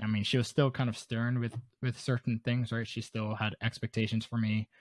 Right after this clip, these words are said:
uh, you know, to do well in school and, and whatnot and keep up with everyone else in class.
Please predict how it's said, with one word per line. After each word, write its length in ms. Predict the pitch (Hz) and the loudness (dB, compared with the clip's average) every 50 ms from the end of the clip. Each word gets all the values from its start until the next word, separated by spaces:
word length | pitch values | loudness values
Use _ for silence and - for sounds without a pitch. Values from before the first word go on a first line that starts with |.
| _ _ _ _ _ _ _ - | _ _ _ _ _ _ _ -4
uh, 160 | 101 101 95 - 107 | -2 -2 -2 -2 -4
you 100 | 117 107 | -2 -2
know, 120 | 101 95 | -2 -2
to 140 | - - 104 | -2 -2 0
do 220 | 104 107 104 101 | 0 0 0 0
well 300 | 98 98 98 98 95 92 98 | 0 -2 -2 -2 -2 -4 -4
in 120 | 92 90 | -6 -8
school 380 | - - - 101 98 98 98 98 | -10 -10 -8 -6 -6 -4 -4 -4
and, 100 | 95 98 | -4 -4
and 180 | 107 101 98 | -4 -4 -6
whatnot 300 | 98 92 - 98 95 95 | -6 -6 -4 -4 -4 -4
and 80 | 92 - | -6 -8
keep 180 | - - - - | -10 -10 -6 -6
up 160 | 101 98 - | -6 -6 -6
with 160 | 98 95 - | -8 -8 -6
everyone 240 | 95 92 101 95 95 | -6 -6 -6 -6 -6
else 200 | 98 95 - - | -6 -6 -6 -8
in 80 | - - | -10 -6
class. 480 | - 139 135 131 127 - - - - | -2 0 0 0 0 -4 -6 -12 -18